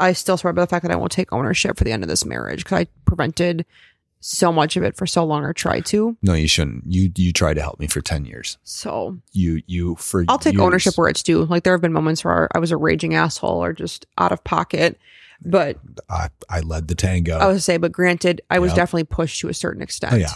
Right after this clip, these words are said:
Speaker 2: I led
Speaker 1: And there's
Speaker 2: that.
Speaker 1: always going to be a cause and effect.
Speaker 2: Yeah, I led that dance.
Speaker 1: So I think t-, with that, I think it's a good place to end. Um, the next podcast will be the good one. That one will touch base about what else happened in the past that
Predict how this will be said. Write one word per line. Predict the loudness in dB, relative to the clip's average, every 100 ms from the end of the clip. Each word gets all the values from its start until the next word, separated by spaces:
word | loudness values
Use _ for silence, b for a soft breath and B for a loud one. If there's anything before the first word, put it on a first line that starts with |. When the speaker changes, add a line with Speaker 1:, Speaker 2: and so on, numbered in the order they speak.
| 0
Speaker 2:
I |
led | 2 4
Speaker 1:
And | 4
there's | 4
Speaker 2:
that. |
Speaker 1:
always | 4 4 2
going | 0
to | -2
be | -2
a |
cause | -4 -4 -4
and | -6
effect. | -6 -4 -6 -8 -8
Speaker 2:
Yeah, | -8 -8 _
I | 0
led | 2 2
that | 2 -2
dance. | -6 -6 -8 -8
Speaker 1:
So | -6 0 2 2 0 -4 -16 _ _ 0
I | 2
think | 2 -2
t-, | -8 B B B -2
with | -2 2
that, | 4 4
I | 0
think | -2
it's | 0
a | 0
good | 0
place | 0 0
to | -2 -4
end. | -2 0 -2 -6 0
Um, | 2 2 -2 -8 -12 _ -16 B B B B B
the | 0
next | 0 0 -4
podcast | -4 -2 0 0 0
will | 2
be | 2
the |
good | 2 2
one. | 2 0 -2 0
That | 0
one | 0
will | -4
touch | 0 -2 0
base | 0 0 -2
about | -2 0 0 -2 -10
what | -2 2 4
else | 2 2
happened | 0 0 -2
in |
the | -2
past | -2 -2 0 -4 -6 0
that | 2 2